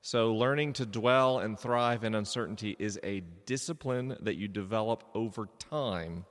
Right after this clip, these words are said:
with great intention. I am impatient, so I didn't want to develop comfort and uncertainty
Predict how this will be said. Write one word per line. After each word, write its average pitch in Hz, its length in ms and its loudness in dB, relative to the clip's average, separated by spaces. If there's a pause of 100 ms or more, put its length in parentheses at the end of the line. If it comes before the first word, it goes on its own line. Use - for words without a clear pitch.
(400)
with 107 300 -4
great 113 480 0
intention. 107 680 -2 (760)
I 107 140 4
am 120 120 2
impatient, 113 800 -2 (680)
so 101 420 4
I 98 80 4
didn't 110 260 0
want 123 260 2
to 117 60 -6
develop 95 680 2
comfort 101 420 0
and 90 120 -2
uncertainty 90 680 -2